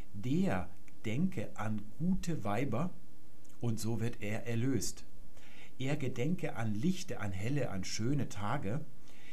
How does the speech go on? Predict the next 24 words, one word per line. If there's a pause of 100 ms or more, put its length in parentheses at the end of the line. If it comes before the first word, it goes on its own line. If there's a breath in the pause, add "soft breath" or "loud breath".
(300 loud breath)
Die
Gedenke
waren
ihr
mein
bester
Trost.
Diese
Gedanken (140 loud breath)
waren (120)
immer (200)
mein
bester
Trost. (520 loud breath)
Und
hier
sehen
wir, (220 loud breath)
Gedenken
steht
nicht
mit
dem
Genitiv,